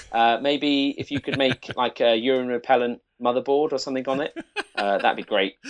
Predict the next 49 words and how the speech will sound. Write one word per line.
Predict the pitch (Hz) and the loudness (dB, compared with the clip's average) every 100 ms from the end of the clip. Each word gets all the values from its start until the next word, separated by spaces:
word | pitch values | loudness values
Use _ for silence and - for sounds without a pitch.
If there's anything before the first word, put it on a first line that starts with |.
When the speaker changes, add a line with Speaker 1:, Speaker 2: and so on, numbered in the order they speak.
| 285 - | -10 -10
Speaker 1:
I'm | - | -12
just | 107 - | -4 2
saying. | - | 2
Now, | 135 | 4
maybe | 226 240 | 4 6
not | 233 | 6
on | 202 | 4
this | 208 202 | 2 0
one. | 120 | -2
Maybe | 143 165 | -2 -2
it's | 151 | -6
too | - 165 | -8 -4
late | 147 147 | 0 -2
in | 135 | -4
the | 120 | -8
development | 120 127 107 | -6 -6 -8
cycle. | - 135 127 - 82 | -10 -10 -10 -16 -4
Speaker 2:
Yeah. | 113 98 - | -4 -4 -4
Speaker 1:
But | 139 131 | -6 -2
for | |
the | 139 | -2
iPhone | 151 156 143 127 | 0 0 -2 -2
seven, | - 160 110 85 101 _ _ | 2 4 2 -6 -18 _ _
Speaker 2:
Yeah. | 110 101 | -8 -6
Speaker 1:
um, | 95 95 95 95 - | -2 -2 -2 -6 -4
I | 110 | -4
think | 104 123 104 - | -4 -6 -8 -4
that, | 107 104 - _ _ - | 2 2 0 _ _ -8
you | 110 | -2
know, | |
I, | 107 - | -2 2
I | 135 | 2
can | 139 127 | 2 -4
speak | - 143 - | -2 -4 0
personally. | 156 143 - 101 | 2 2 2 -4
I | 92 | -8
think | - 123 107 | -8 -8 -6
that | - | -4
it | |
would | 107 104 | -4 -4
really | 113 104 | -4 -2
bump | 98 110 98 - | 2 2 2 -2
sales. | - 92 78 76 107 107 | -2 -2 -2 -4 -6 -8
Speaker 2:
Mm-hmm. | 104 110 113 - 87 | -8 -10 -14 -14 -6
Speaker 1:
Um, | 82 82 78 _ _ _ | -6 -6 -14 _ _ _
but | - 131 | 2 4
it | |
might | 170 170 - | 4 2 2
hurt, | 139 131 123 | 2 4 2